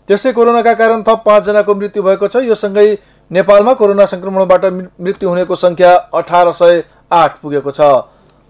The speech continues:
त्यस्तै थप सात सय उन्चालिस जना कोरोना मुक्त भएका छन् भने हालसम्म दुई लाख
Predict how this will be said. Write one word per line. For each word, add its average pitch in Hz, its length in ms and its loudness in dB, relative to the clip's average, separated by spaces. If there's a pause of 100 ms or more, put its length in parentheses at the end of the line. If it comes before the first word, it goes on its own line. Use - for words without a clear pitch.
(120)
त्यस्तै 139 240 -6
थप 180 240 0
सात 151 220 0
सय - 140 -6
उन्चालिस 147 400 -2
जना 147 180 -2
कोरोना 151 320 -4
मुक्त 147 200 -8
भएका 147 320 2
छन् 156 180 -4
भने 151 160 -2
हालसम्म 160 600 0 (800)
दुई 175 260 0
लाख 220 320 2